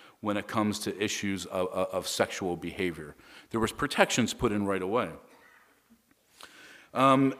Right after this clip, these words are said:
and, and, and again, the marriage is always three. And, and, and when we look at this, it, it, it wasn't about divorcing the wife. You also have to understand that there was a separation that has to happen with God in the process.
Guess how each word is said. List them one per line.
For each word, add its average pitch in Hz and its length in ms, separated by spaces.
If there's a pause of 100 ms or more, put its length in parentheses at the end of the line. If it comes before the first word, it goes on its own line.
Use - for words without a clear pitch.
(300)
and, 139 160
and, 135 460
and 135 120
again, 131 340
the 113 100
marriage 131 420
is 117 140
always 117 360
three. 123 640
And, 98 160
and, 98 160
and 110 120
when 113 120
we 113 80
look 139 240
at 147 100
this, 117 280
it, 107 80
it, 104 360
it 110 60
wasn't 120 280
about 110 280
divorcing 110 520 (400)
the 104 80
wife. 127 400
You 113 80
also 113 180
have 110 120
to 110 40
understand 110 280
that - 80
there 104 80
was 101 100
a 95 60
separation 113 640
that 101 80
has 95 200
to 95 100
happen 95 340
with - 180
God 98 260
in 82 120
the 82 40
process. - 680